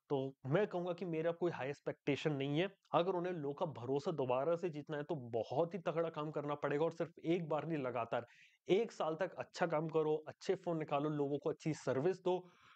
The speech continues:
तो आप लोगों का एक अच्छा भरोसा गेन कर सकते हो। लेकिन कम से कम कुछ टाइम देना पड़ेगा,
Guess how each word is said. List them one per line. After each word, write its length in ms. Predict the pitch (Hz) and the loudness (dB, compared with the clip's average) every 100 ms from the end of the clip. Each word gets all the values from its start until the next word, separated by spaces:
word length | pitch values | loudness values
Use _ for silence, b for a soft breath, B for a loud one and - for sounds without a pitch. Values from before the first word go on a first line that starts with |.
| _ | _
तो 80 | 240 | 2
आप 300 | 226 196 - | 2 -2 -4
लोगों 140 | 170 | -4
का 100 | 160 | -2
एक 100 | 170 | -4
अच्छा 220 | 156 - 151 | -4 -4 -4
भरोसा 380 | 113 120 - | -4 -4 -2
गेन 240 | 143 127 120 | -2 0 0
कर 120 | 117 | -2
सकते 280 | - 117 139 | -2 -2 0
हो। 120 | 110 | 0
लेकिन 280 | 151 190 202 - - | 0 0 -2 -4 -2
कम 140 | 190 | 0
से 120 | 180 | 0
कम 140 | 196 185 | -2 -2
कुछ 260 | 190 - - | -4 -6 0
टाइम 260 | 139 165 170 | 2 2 0
देना 200 | 156 139 | 0 0
पड़ेगा, 520 | 143 131 143 160 160 | 0 0 2 2 0